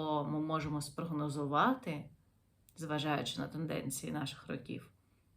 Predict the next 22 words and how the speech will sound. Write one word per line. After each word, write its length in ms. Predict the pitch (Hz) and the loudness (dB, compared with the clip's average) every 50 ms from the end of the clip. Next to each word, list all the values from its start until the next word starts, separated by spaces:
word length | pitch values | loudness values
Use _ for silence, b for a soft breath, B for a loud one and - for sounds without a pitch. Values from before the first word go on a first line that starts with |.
| _ _ | _ _
це 280 | - - - 180 190 233 | -6 -2 0 2 2 2
все 460 | 226 233 - - 160 147 151 160 165 - - - - _ _ _ | 2 -2 -4 -2 -2 -2 -2 -2 -4 -8 -12 -18 -20 _ _ _
в 60 | - | -20
тренді. 540 | _ - - 139 139 135 131 131 - - - - - _ _ _ _ _ _ _ - _ _ _ _ _ _ - _ _ | _ -4 0 2 2 2 2 0 -4 -10 -12 -14 -20 _ _ _ _ _ _ _ -20 _ _ _ _ _ _ -20 _ _
Бачите, 460 | 160 156 151 156 - - - - 226 | -6 -4 -2 -2 -2 -4 -4 -2 -2
як 160 | 196 170 170 | -2 -2 -2
штучний 400 | - - 170 156 - - 175 175 | -4 -6 -6 -6 -4 -6 -6 -6
інтелект 380 | 175 170 165 151 151 147 135 - | -6 -6 -4 -4 -2 -2 -2 -4
взагалі 360 | 139 - 135 143 - - - | -4 -4 -4 -4 -4 -4 -2
зараз 320 | 135 143 - - 135 - | -2 -2 -4 -4 -6 -10
в 60 | - - | -10 -10
тренді? 440 | - - - 78 165 170 170 B B B B B B | -6 -4 -4 -4 -4 -4 -6 B B B B B B
Хто 340 | - - - - 269 277 262 | -20 -20 2 4 6 6 8
зараз 360 | 220 202 190 175 175 170 - | 8 6 6 6 4 2 2
не 100 | 175 175 | 2 4
використовує 640 | 170 170 170 170 151 147 - - 151 143 143 - - | 4 4 2 0 -2 -4 -4 -2 -2 -2 0 -2 -4
чат 200 | - - - 143 | -4 -4 -4 -4
Джі 120 | - - | -4 -4
Пі 180 | - - - - | -8 -8 -10 -12
Ті? 220 | - - 175 175 B B B B _ | -10 -10 -12 -12 B B B B _
Я, 140 | - 175 185 | 0 0 2
наприклад, 680 | 196 185 180 - 170 180 180 - - 180 175 170 170 - | 2 0 0 0 0 0 0 0 4 4 4 4 4 0